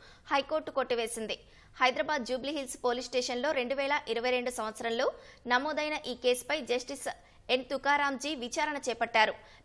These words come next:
పిటిషనర్ తరపు న్యాయవాది వాదనలు వినిపిస్తూ, కారు కేబుల్ బ్రిడ్జ్ నుంచి వస్తూ ఓ కుటుంబాన్ని ఢీకొట్టిందంటూ రెండు వేల ఇరవై రెండు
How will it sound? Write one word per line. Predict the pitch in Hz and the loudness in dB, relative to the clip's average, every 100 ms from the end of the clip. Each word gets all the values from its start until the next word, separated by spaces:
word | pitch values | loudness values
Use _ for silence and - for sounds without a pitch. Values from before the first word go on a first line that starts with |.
| - | -4
పిటిషనర్ | 269 330 349 320 320 311 302 | -2 -2 -4 -4 0 2 4
తరపు | 262 254 254 | 2 2 2
న్యాయవాది | 226 247 254 247 302 220 | 4 4 4 0 2 4
వాదనలు | 220 285 294 220 | 4 4 -2 -2
వినిపిస్తూ, | 220 226 233 - 508 - - - - | -4 -4 -4 -2 -2 -4 -20 -6 2
కారు | 262 302 302 262 | 4 4 4 4
కేబుల్ | 254 302 254 | 4 4 -2
బ్రిడ్జ్ | 262 226 277 254 | -4 -4 -4 -4
నుంచి | 254 254 | -4 -2
వస్తూ | 202 - 285 - | -2 -2 -6 0
ఓ | 240 240 | 0 0
కుటుంబాన్ని | 269 302 294 285 247 | -6 -2 0 0 0
ఢీకొట్టిందంటూ | 226 233 240 247 233 233 294 - - - - 254 | -4 -2 -2 -2 -2 -2 -2 -4 -8 -20 -2 0
రెండు | 269 330 | 2 2
వేల | 311 311 247 | 2 2 2
ఇరవై | 233 254 247 | 2 4 4
రెండు | 254 | 4